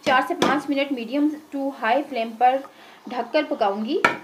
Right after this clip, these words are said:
फिर मैं आपसे मिलती हूँ। जी, तकरीबन चार से पाँच मिनट हमने इसको ढककर पकाया है और चावल जो हैं वो हमारे दम पर आ गए हैं। तो अब हम इसको दम लगाएंगे।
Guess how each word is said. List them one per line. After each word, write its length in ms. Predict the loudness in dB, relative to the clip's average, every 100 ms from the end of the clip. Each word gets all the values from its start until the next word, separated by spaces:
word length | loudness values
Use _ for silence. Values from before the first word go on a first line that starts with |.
| -2 0 -2 -4 -6 -18 -20 -20 -20 -20 -12
फिर 120 | -8 -2
मैं 80 |
आपसे 260 | -2 -2 -6
मिलती 260 | -8 -8 -6
हूँ। 120 | -8 -10 -20 -20 -20 -20 -20 -20 -20 -20 -20 -20 -20 -20 -20 -20 -20 -20 -20 -20 -20 -18
जी, 160 | -14 -10
तकरीबन 400 | -8 -6 -4 -2
चार 260 | 0 0 -2
से 80 | -2
पाँच 360 | -2 -2 0
मिनट 300 | 0 0 2 4 2
हमने 360 | 0 -4 -4 -6
इसको 300 | -6 -4 -2
ढककर 380 | -2 -4 -4 -4 -4
पकाया 400 | -2 2 4 4
है 240 | 4 2 4
और 320 | 4 2 2 0
चावल 340 | 0 2 0
जो 120 | 2
हैं 160 | 2 2
वो 100 | 0 -2
हमारे 440 | -2 -2 -2 -2 0
दम 180 | -2 0
पर 160 | 0 2
आ 240 | 2 2
गए 200 | 2 -2
हैं। 200 | 0 0 -2 -14 -20 -6 -6 -6 0
तो 120 | 2
अब 260 | 4 2 0
हम 240 | 0 -2 -6
इसको 240 | -6 -2
दम 180 | 0 -2
लगाएंगे। 500 | -2 -4 0 0